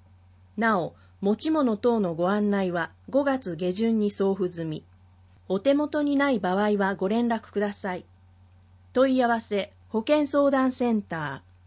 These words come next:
ー、電話、五六五九三一五。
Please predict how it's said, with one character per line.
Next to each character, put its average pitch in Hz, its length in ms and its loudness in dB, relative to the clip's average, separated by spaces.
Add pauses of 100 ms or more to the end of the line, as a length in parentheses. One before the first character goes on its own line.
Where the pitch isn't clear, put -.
(100)
ー、 - 20 -18
電 196 260 4
話、 185 220 -2 (420)
五 285 280 4
六 285 320 -2
五 175 360 -2 (240)
九 285 240 0
三 269 360 -2
一 196 320 -4
五。 185 360 -2